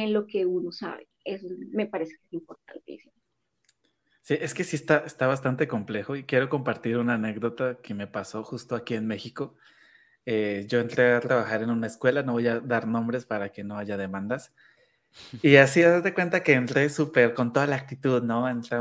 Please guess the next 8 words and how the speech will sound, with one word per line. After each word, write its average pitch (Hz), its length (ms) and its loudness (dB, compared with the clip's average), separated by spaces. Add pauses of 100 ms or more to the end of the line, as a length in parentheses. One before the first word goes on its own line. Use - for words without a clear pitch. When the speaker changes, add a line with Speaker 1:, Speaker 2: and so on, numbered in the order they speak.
(140)
Speaker 2:
aquí 147 680 2
es 135 300 4
el 135 120 0
calendario 113 600 2
B. 143 260 0 (560)
Aquí 127 320 -2
inician 135 540 2
en 107 640 -2